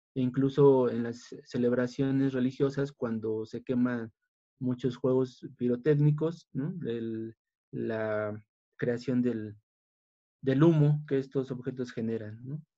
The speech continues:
Se deposita sobre los objetos culturales.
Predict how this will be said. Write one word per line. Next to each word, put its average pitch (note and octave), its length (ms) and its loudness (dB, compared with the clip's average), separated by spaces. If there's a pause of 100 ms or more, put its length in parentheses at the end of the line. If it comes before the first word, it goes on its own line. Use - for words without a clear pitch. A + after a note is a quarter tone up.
(200)
Se A#2+ 120 -8
deposita A#2+ 520 -6
sobre A2 320 -8
los G#2+ 220 -8
objetos - 680 -16 (160)
culturales. G#2+ 560 -6